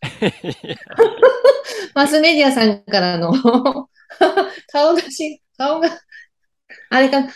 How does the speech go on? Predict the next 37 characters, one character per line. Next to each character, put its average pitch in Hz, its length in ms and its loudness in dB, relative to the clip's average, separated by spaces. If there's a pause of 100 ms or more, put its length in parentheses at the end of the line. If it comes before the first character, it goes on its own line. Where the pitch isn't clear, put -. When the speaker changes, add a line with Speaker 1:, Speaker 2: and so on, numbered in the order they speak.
(100)
Speaker 2:
だ 359 120 0
か 370 80 2
ら 247 100 4
声 381 240 4
で 226 80 6
一 214 80 0
生 240 60 0
懸 262 140 0
命 208 80 0
発 175 220 -4
信 214 140 0
し 214 120 -6
よ 220 80 0
う - 20 -10
か 170 100 -6
な 180 180 -4
と - 80 0
思 240 160 6
っ 269 40 0
て - 340 -6
ま 233 220 0
す。 127 60 -20
Speaker 1:
い 123 80 -12
や 123 140 -6
い 113 120 -8
や 98 140 -6
い 98 120 -8
や 87 100 -10
い 87 80 -12
や、 82 140 -10
ま 85 120 -10
た 90 100 -14
ま 82 140 -14
た 82 120 -10
ま 76 120 -14
た。 - 120 -12
Speaker 2:
<laughs> - 80 -6